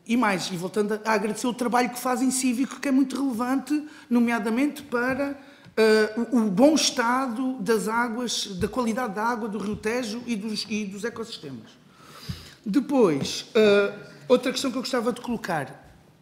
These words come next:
Já tiveram a oportunidade de ser, eh, de ter audiência com o senhor Ministro do Ambiente e da Energia? Se sim,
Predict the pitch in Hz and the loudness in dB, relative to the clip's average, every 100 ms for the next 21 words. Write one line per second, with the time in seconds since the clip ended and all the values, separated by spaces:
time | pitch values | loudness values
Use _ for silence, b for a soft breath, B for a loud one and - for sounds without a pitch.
0 | - 202 233 240 233 226 208 - 220 208 | -6 0 2 2 2 2 0 -4 -4 -2
1 | 208 208 - 214 208 185 180 - 208 196 | -4 -6 -8 -6 -6 -8 -12 -10 -6 -4
2 | 185 175 165 - 214 196 190 202 196 196 | -4 -6 -8 -6 -6 -4 -6 -8 -10 -10
3 | 185 190 185 196 185 180 190 185 190 180 | -10 -10 -6 -6 -8 -8 -8 -4 -6 -6
4 | 156 - B B B B 185 190 190 185 | -12 -16 B B B B -2 0 0 0
5 | 196 269 285 285 - 226 - 254 254 277 | 0 0 -2 -6 -8 -6 -4 0 2 0
6 | - - | -2 -16